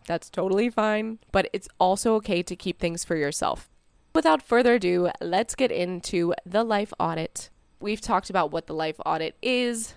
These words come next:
what inspired me to do it. Let's get into the nitty-gritty details about this specific life audit. So the first part we're gonna do is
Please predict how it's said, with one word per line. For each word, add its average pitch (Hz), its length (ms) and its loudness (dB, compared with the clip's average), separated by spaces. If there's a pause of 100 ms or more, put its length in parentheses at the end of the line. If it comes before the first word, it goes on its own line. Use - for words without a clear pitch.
what 180 200 2
inspired 180 520 -2
me 165 140 -8
to 165 120 -10
do 208 240 -2
it. 220 160 2
Let's 220 300 -4
get 285 120 -2
into 233 220 -2
the 233 140 0
nitty-gritty 180 540 -6
details 160 600 -6
about 156 320 -4
this 165 320 0
specific - 500 -4
life 151 280 -2
audit. - 280 0 (400)
So 262 200 10
the 254 100 4
first 285 540 6 (100)
part 208 240 6
we're 208 120 0
gonna 202 180 0
do 170 420 0
is 175 360 2